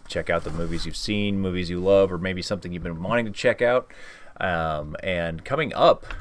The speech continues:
um, more great stuff. We're gonna check out a couple of holiday-themed slasher films, My Bloody Valentine, April Fool's Day, and then we're gonna jump right back into the science, uh, eighties science, um,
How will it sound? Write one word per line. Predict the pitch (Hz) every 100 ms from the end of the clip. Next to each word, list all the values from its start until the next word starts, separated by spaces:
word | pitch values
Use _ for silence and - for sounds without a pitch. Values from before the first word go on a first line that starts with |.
| - - -
um, | 90 80 76 73
more | 85 101
great | 90 95 90
stuff. | - 107 113
We're | 101
gonna | 87
check | - 104
out | 101
a | 87
couple | 117 104 95
of | 85 80 76 - - - -
holiday-themed | - 175 147 135 127 147 143 -
slasher | 139 127 131
films, | 127 139 135 123
My | 123 120
Bloody | 113 110
Valentine, | 104 107 107 107 101 98
April | 80 98 98
Fool's | - 101 101 92
Day, | 98 98 95 - - - -
and | 87
then | 110
we're | 113
gonna | 90
jump | 76 107 101
right | 87 98 90
back | 92 98
into | 92 82
the | 76
science, | - - - 98 127 78 73 -
uh, | 82 73 -
eighties | 117 104 82 - - - -
science, | - - 113 120 92 - - -
um, | 87 82 80 78 78